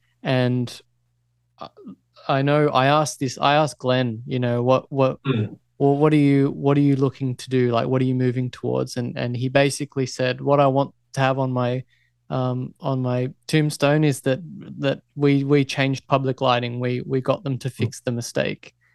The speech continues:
Speaker 1: Uh,
Speaker 2: Mm.
Speaker 1: and that was a very, very powerful message to me that, uh, you know, it really is that big of a problem. Uh, it's not, it's not minor, you know.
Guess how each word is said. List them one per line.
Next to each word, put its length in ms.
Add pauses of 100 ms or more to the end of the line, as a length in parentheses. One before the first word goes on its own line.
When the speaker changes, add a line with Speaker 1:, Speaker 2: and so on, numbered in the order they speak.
(320)
Speaker 1:
Uh, 220
Speaker 2:
Mm. 60
Speaker 1:
and 100
that 120
was 140
a 60
very, 320
very 260
powerful 440
message 440
to 120
me 220
that, 240 (200)
uh, 280 (320)
you 100
know, 220 (380)
it 100
really 480
is 180
that 280
big 160
of 120
a 100
problem. 600 (460)
Uh, 260
it's 220
not, 280 (200)
it's 260
not 320
minor, 600 (120)
you 140
know. 280